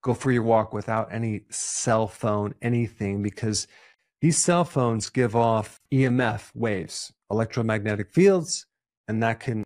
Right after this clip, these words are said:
raise cortisol. And then the last thing, and this is really important, is try to get some extra sleep. Even if you wake up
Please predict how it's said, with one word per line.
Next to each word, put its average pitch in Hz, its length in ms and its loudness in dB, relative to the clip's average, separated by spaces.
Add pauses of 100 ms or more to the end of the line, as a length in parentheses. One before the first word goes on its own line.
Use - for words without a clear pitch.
raise 101 400 -12 (200)
cortisol. 120 680 0 (160)
And 180 100 4
then 240 120 2
the 202 60 4
last 143 360 2
thing, 110 380 -2
and 113 300 -2
this 123 160 2
is 135 100 0
really 120 240 0
important, 104 460 0
is 107 300 -2
try 135 340 -4
to 151 120 -2
get 117 480 -2
some 104 260 -8
extra 107 400 -8
sleep. 110 580 -4
Even 196 380 2
if 202 220 0
you 156 80 2
wake 131 360 0
up 117 340 0